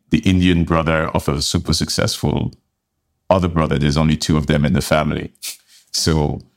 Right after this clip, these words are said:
he turned that moment of, uh, weakness, uh, as a moment of, uh, transition. He int-, he sent, uh, that cover to a series of, uh,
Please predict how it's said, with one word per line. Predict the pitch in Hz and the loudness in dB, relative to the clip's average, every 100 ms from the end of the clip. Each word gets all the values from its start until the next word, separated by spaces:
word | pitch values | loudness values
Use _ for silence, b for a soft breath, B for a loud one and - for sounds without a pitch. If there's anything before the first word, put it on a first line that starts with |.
| _ _ _ | _ _ _
he | - 85 85 82 | 0 2 2 0
turned | - 92 92 87 | 0 0 2 2
that | 82 82 | 2 2
moment | 82 85 85 80 73 | 2 2 2 2 0
of, | 76 - | -2 -2
uh, | 71 71 | -4 0
weakness, | - 92 90 82 78 - - - _ _ _ _ _ _ 71 | 2 0 2 0 0 -4 -8 -10 _ _ _ _ _ _ 0
uh, | 73 73 71 - | 2 2 0 0
as | 82 82 78 | 0 0 2
a | 80 78 71 | 2 2 2
moment | 76 104 120 110 104 | 2 4 4 4 2
of, | 90 - | 0 0
uh, | 87 82 80 82 | 0 0 0 -2
transition. | - 95 90 120 - - _ | 0 0 2 0 -2 -10 _
He | - 78 | 0 2
int-, | 98 92 - - | 2 0 -4 -2
he | 76 | -2
sent, | - 90 92 92 92 - - | 0 2 2 2 0 -2 0
uh, | 73 76 | 0 2
that | 73 - | 0 -2
cover | - 87 78 76 | -2 0 0 0
to | - 69 69 71 67 | 0 0 2 2 -2
a | - | -4
series | - - 82 80 78 | -6 -2 2 4 4
of, | 69 65 - | 2 0 -2
uh, | 65 - | -2 -4